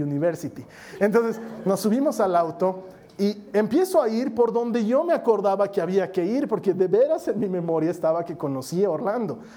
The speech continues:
La cosa es que íbamos, íbamos, íbamos. Nunca aparecía la famosa callecita que se llama Alafaya Trail. Nunca aparecía.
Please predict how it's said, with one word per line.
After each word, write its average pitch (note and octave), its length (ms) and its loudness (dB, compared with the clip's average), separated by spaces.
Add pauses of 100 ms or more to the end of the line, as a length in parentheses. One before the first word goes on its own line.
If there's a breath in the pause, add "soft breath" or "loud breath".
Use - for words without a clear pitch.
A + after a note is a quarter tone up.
(260 loud breath)
La F3+ 100 -2
cosa C#4 220 -4
es - 100 -10
que - 80 -8
íbamos, C#3 480 -4
íbamos, A#2+ 460 -10
íbamos. A2+ 400 -10 (280 loud breath)
Nunca A3+ 360 2
aparecía E3+ 520 0
la D#3+ 140 -2
famosa E3+ 380 -2
callecita D#3 520 -2
que C3+ 100 -6
se D3+ 160 -4
llama D3+ 600 -4
Alafaya D#3 640 0
Trail. C#3 400 -2
Nunca D#4+ 280 2
aparecía. E3+ 560 -2